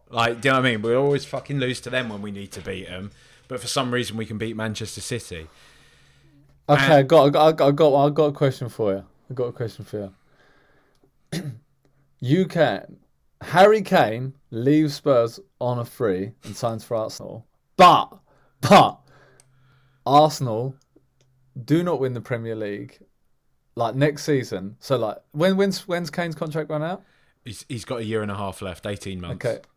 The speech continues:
Speaker 2: Harry Kane signs for Arsenal on a free,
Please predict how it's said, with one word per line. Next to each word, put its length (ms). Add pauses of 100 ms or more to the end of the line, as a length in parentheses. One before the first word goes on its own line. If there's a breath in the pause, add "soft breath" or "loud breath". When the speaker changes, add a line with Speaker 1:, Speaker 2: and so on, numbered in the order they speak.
(160 loud breath)
Speaker 2:
Harry 380
Kane 640
signs 480
for 160
Arsenal 580
on 160
a 80
free, 460